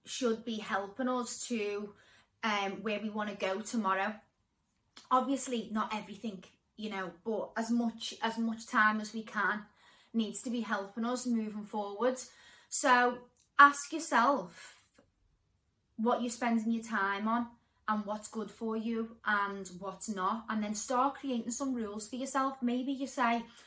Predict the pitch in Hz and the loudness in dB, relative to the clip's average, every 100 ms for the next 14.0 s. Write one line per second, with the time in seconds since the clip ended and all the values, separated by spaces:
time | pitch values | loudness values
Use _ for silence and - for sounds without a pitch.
0 | - - 233 233 226 269 - 214 208 214 | -10 0 2 2 4 6 4 2 -4 -6
1 | - - 214 220 226 226 226 220 214 - | -4 -4 -2 -4 -2 0 0 0 -2 -4
2 | - 208 190 208 208 196 - 233 254 277 | -4 -2 -2 -2 -4 -6 -4 2 2 0
3 | - - 233 202 208 220 202 220 220 196 | -8 -4 0 0 0 0 0 -2 -4 -2
4 | 220 214 202 202 214 196 190 185 185 196 | -2 -4 -6 -8 -12 -12 -8 -6 -6 -2
5 | 202 214 - _ _ _ 233 233 254 233 | -2 -2 -6 _ _ _ 0 0 -6 0
6 | 226 - 254 254 254 240 240 254 - 226 | 0 2 -4 -2 0 2 2 -2 -2 0
7 | 233 226 247 233 233 208 233 220 247 - | 0 -2 -2 0 -2 -2 -2 0 -2 -6
8 | _ _ _ _ _ - 233 - 233 233 | _ _ _ _ _ -2 -2 -2 0 2
9 | 233 233 - - 254 226 226 226 226 - | 2 0 -6 -10 -2 0 2 0 0 -2
10 | 254 240 247 - - - - - 240 - | -2 -2 -2 -12 -20 -20 -14 -6 -4 -2
11 | 226 - 240 220 220 202 202 202 - - | -2 0 -2 -2 2 6 6 4 -8 -20
12 | _ _ _ 226 202 202 208 202 226 226 | _ _ _ -4 -2 -2 -4 -4 -2 -2
13 | 233 226 - 208 208 214 226 - 202 | -4 -6 -4 -4 -2 -4 -6 -2 -2